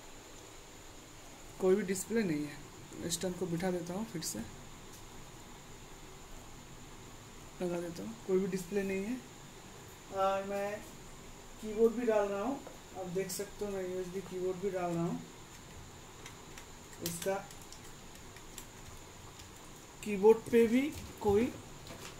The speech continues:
display नहीं है, आप देख सकते हो यहाँ पर कोई भी display नहीं है,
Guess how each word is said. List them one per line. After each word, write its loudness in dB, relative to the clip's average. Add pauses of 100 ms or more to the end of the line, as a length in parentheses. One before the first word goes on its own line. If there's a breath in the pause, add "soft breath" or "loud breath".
(100)
display 2
नहीं 6
है, -4 (1080)
आप -2
देख 4
सकते 0
हो 0
यहाँ 2
पर 0 (3250)
कोई 6
भी 2
display -2
नहीं 0
है, -6